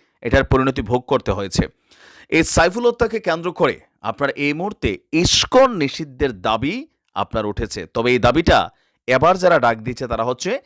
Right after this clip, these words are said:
হেফাজতে ইসলাম। বুঝতেই পারছেন, একটা হিউজ পাওয়ার, আর এই শক্তি যদি মাঠে নামে তাহলে পরিস্থিতিটা যে বললাম না,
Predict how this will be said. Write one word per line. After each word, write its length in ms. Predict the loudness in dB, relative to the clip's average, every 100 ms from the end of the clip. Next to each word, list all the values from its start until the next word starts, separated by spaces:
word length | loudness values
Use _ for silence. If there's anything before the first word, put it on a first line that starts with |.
| _ _ -10
হেফাজতে 540 | -8 -2 -2 -2 -4
ইসলাম। 460 | -6 -6 -4 -4 -4 _ _ -2
বুঝতেই 320 | 0 2 2
পারছেন, 340 | 4 2 2 -2
একটা 300 | 2 2 2 _ _ _
হিউজ 380 | 0 2 2 -2 0
পাওয়ার, 480 | 4 6 6 4 -2 _ _
আর 180 | 0 0 0
এই 140 | -2 -2
শক্তি 380 | -2 -8 -8
যদি 200 | -14 -10
মাঠে 400 | -10 -6 -6 0
নামে 300 | 2 2 0 -6 _ _ -2
তাহলে 280 | 0 0 -2
পরিস্থিতিটা 600 | -2 -4 -4 -6 -2 0
যে 120 | 0
বললাম 320 | 0 2 2
না, 280 | 2 0